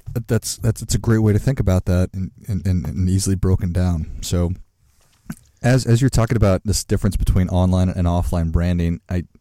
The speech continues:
I, it's kind of a, it's, I, I felt kinda silly that I didn't really think about that how we're showing up in the world every day really does become our brand. You know,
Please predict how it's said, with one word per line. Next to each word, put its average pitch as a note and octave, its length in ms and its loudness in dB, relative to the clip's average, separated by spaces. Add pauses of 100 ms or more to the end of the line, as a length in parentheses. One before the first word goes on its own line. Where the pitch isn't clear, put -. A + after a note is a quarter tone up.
I, F2+ 140 -4 (920)
it's - 160 -4
kind A2+ 220 2
of F#2+ 80 0
a, E2+ 320 0 (360)
it's, - 280 -8 (220)
I, F#2+ 300 -2
I F#2+ 40 0
felt F#2 220 -2
kinda F#2 200 -4
silly G2+ 280 0
that F2 160 0
I F2+ 40 -4
didn't F2 220 -4
really F2 160 -2
think F#2+ 220 -2
about F2 320 -2 (200)
that F2+ 220 -6
how G2+ 220 -4
we're F2 160 -2
showing F2+ 340 -2
up F#2 200 0
in F2 100 -2
the D#2+ 80 -4
world F2 400 -2 (100)
every E2 220 -6
day E2 500 -4
really F2 360 -2
does F2+ 260 -2
become E2 360 -4
our D#2 80 -4
brand. E2 640 -4 (180)
You E2 80 -6
know, E2 260 -4